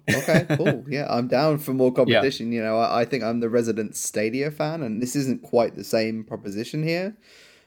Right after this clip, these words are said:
Speaker 1: but I'm all for competition in the
Speaker 2: Mm-hmm.
Speaker 1: space. So yeah, absolutely, it's interesting.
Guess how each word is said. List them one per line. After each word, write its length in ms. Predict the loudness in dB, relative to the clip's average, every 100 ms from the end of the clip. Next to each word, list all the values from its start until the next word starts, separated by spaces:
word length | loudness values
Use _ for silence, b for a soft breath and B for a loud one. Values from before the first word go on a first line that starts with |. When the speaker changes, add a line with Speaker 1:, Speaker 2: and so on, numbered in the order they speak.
| b
Speaker 1:
but 260 | 2 2 2
I'm 200 | -2 0
all 100 | 0
for 180 | -2 -6
competition 540 | -6 -8 -10 -10 -8
in 120 | -6
the 60 | -6
Speaker 2:
Mm-hmm. 120 | -4
Speaker 1:
space. 240 | -6 -6 -12
So 180 | -10 -6
yeah, 260 | -6 -6 -8
absolutely, 680 | -8 -4 -2 -2 -2 -4
it's 260 | -6 -8 -12
interesting. 800 | -6 -4 -4 -6 -4 -4 -4 -10